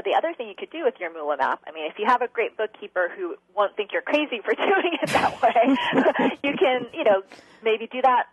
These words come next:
Moola map on your own and then have a session with someone who could help you plug it in and maybe do some estimates and guesstimates and stuff like that and do the numbers that way.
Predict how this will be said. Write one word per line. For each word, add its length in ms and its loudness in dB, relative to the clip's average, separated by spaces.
Moola 240 -2
map 180 2
on 100 -2
your 160 -10
own 280 0
and 140 -2
then 100 0
have 200 -2
a 120 -4
session 280 0
with 140 -12
someone 300 -4
who 60 -20
could 140 -10
help 200 -4
you 100 -20
plug 280 2
it 100 0
in 280 2
and 160 -4
maybe 220 -12
do 220 -12
some 120 -10
estimates 540 -2
and 100 -14
guesstimates 520 -4
and 160 -20
stuff 200 -4
like 160 -8
that 240 0
and 120 -10
do 120 -16
the 100 -12
numbers 340 -14
that 180 -4
way. 160 -12